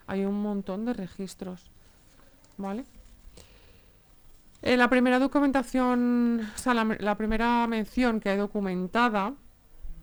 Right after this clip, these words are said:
acerca, acerca del Triángulo de las Bermudas, pues eso lo hizo un periodista en el que escribió respecto a algunos barcos que desaparecían en las Bermudas. También es verdad que se utilizó un poco, bueno,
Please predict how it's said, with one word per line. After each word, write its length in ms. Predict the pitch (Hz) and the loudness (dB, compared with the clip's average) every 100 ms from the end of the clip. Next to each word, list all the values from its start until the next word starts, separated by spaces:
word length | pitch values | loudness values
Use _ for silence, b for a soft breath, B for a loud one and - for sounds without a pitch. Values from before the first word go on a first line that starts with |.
| - - | -12 -2
acerca, 520 | 196 202 185 208 214 | 0 0 -2 -2 -2
acerca 380 | 202 190 196 196 | -2 -4 -4 -4
del 80 | 196 | -4
Triángulo 340 | 190 190 190 | -4 -4 -2
de 60 | 185 | -2
las 200 | 180 175 | -2 -2
Bermudas, 600 | 170 190 214 196 196 - b b b - | -2 0 0 0 -2 -6 b b b -8
pues 160 | 202 190 | -4 -4
eso 140 | 180 180 | -4 -2
lo 120 | 190 | -2
hizo 180 | 196 220 | -2 -2
un 220 | 208 208 | -2 -2
periodista 760 | 214 185 185 254 - 202 226 277 b b b | 0 0 0 -2 -2 -2 -2 -6 b b b
en 120 | 202 | 0
el 140 | 190 190 | 0 0
que 220 | 190 185 | 0 0
escribió 460 | - 196 185 196 | -2 -4 0 0
respecto 380 | 208 208 208 - | 0 -4 -6 -4
a 40 | 175 | -4
algunos 240 | 180 185 | -2 -4
barcos 320 | 185 185 196 | -6 -6 -8
que 100 | - | -6
desaparecían 840 | 175 165 165 156 156 - 160 165 175 | -6 -6 -10 -10 -10 -8 -6 -4 -6
en 80 | |
las 160 | 175 160 | -6 -8
Bermudas. 500 | 156 160 165 165 - | -8 -6 -6 -8 -4
También 420 | 202 196 220 254 | -2 0 0 2
es 100 | 285 | 2
verdad 380 | 262 226 220 220 | 0 2 2 2
que 100 | 233 | -2
se 80 | 226 | -4
utilizó 320 | 185 175 170 | -6 -4 -4
un 180 | 185 196 | -4 -4
poco, 440 | 180 180 202 196 b b b b | -4 -2 -2 -4 b b b b
bueno, 200 | 165 147 | -10 -10